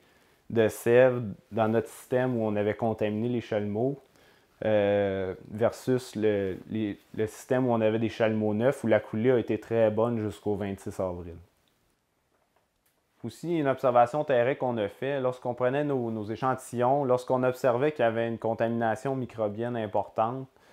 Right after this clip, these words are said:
euh, souvent avec l'appareil, on avait souvent visuellement une, une forte présence de biofilm. Puis quand on est arrivé au désentaillage, euh, le système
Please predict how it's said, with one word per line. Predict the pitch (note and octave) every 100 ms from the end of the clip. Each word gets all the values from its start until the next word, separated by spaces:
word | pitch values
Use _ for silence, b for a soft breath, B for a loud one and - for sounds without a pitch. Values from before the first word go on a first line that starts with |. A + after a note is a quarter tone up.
| b b b G2+
euh, | G2+ G2 G2 G2 F#2+ G2 F#2+ F#2+ F#2+ F#2+
souvent | - A2
avec | B2+ A#2 A#2
l'appareil, | G#2+ A2 G2+ B2+
on | C3 A2
avait | G#2 G2 A#2 A#2+ A#2+ B2 - _ _ -
souvent | - A2 C#3+
visuellement | C3+ B2 A2+ A#2+ A2 A#2+ C3+
une, | A#2+ G#2 -
une | A2
forte | - - - -
présence | - A2+ G#2+ B2 A#2+
de | A2+ G#2
biofilm. | G#2+ A2 G2+ - B2 D3 B2+
Puis | -
quand | C3
on | C3
est | B2+
arrivé | A#2+ A2+ C#3
au | D3
désentaillage, | A#2+ A#2 A2 A2+ G2+ G2+ G#2 A#2 C3 C3 - b b b b b -
euh, | G2 F#2+ G2 G2+
le | G2+ G#2
système | - - - C#3 D3